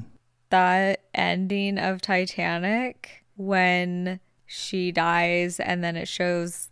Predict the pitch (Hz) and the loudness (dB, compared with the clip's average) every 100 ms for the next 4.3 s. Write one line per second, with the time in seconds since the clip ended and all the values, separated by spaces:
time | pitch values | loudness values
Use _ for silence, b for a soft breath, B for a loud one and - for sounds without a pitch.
0 | _ - 170 165 170 170 170 170 165 175 | _ -2 0 0 -2 -2 0 0 0 0
1 | 175 175 170 170 170 170 - 180 170 170 | 0 0 0 0 0 -2 -4 -4 -4 -4
2 | 175 175 170 170 170 165 - - 180 180 | -4 -2 -2 0 0 -2 -6 -6 -2 2
3 | 170 170 165 - 165 165 - 190 214 247 | 2 2 0 -2 -2 -2 -2 -2 0 -2
4 | - - | -2 -4